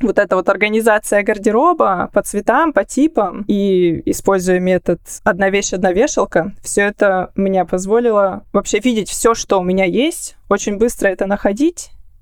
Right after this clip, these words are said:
И сделав это со своим гардеробом, я как-то незаметно для себя начала делать это со всей квартирой.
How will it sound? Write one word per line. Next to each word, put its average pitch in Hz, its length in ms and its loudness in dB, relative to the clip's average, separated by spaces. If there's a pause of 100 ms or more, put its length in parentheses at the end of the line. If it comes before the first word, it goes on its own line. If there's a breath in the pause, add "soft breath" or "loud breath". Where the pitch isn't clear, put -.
И 226 440 0 (260)
сделав 240 440 2
это 247 160 0
со 220 140 -6
своим 247 280 0
гардеробом, 247 680 2 (440 soft breath)
я 240 200 2
как-то 302 380 0
незаметно 233 540 0
для 208 140 -4
себя 240 280 -2
начала 220 320 0
делать 226 280 0
это 202 160 -6
со - 120 -10
всей 202 200 -6
квартирой. - 640 -2